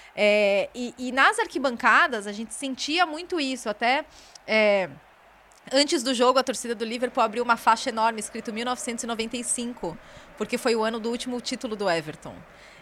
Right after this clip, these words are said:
E a torcida do <laughs> Everton, no, no You Never Walk Alone, ficou de costas vaiando.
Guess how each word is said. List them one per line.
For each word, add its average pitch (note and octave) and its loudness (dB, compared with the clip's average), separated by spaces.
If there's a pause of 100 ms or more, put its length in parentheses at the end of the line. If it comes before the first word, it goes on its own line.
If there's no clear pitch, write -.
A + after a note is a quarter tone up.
E B3+ 4
a C#4 6
torcida A3+ -2
do G3+ 0
<laughs> - 6
Everton, G#3+ 2 (440)
no, A3+ 4
no A#3 -2
You B3+ 0
Never A#3+ 4
Walk B3 2
Alone, B3 4
ficou C4+ -4
de C#4 -6
costas C4 4
vaiando. A3+ 2